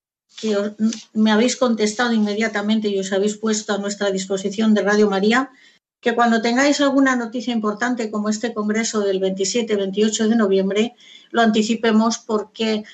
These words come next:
puede ser ejemplo para otras diócesis o para otras personas. Y también, eh, pues eso, daros las gracias por el tiempo que habéis trabajado y por lo que os queda. Eh, se despide primero Luis.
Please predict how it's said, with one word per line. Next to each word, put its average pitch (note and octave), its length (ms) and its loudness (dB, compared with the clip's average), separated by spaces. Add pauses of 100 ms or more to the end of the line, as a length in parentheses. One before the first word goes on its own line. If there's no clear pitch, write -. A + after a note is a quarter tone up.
(360)
puede C4 240 6
ser B3+ 200 2
ejemplo A#3+ 560 0
para G3+ 200 0
otras F#3 340 -8
diócesis G#3+ 640 -4
o F#3+ 120 -2
para F3+ 200 -2
otras F3+ 280 -8
personas. F#3 800 -2 (520)
Y A#3 160 -2
también, B3 800 4 (160)
eh, G3 960 0 (180)
pues G3 180 -4
eso, F#3+ 220 -2
daros G#3 260 0
las F#3+ 160 -2
gracias C4+ 680 -2
por F#3+ 140 -2
el F#3+ 120 0
tiempo G#3+ 260 0
que G3+ 80 -2
habéis G3 220 -2
trabajado G3+ 600 -2 (360)
y A#3 100 0
por G#3 160 2
lo F#3 100 2
que F#3+ 100 -4
os F#3 120 -4
queda. E3 320 -4 (580)
Eh, A3 420 0
se A3+ 160 0
despide C4 360 2
primero A#3+ 360 0
Luis. - 560 -2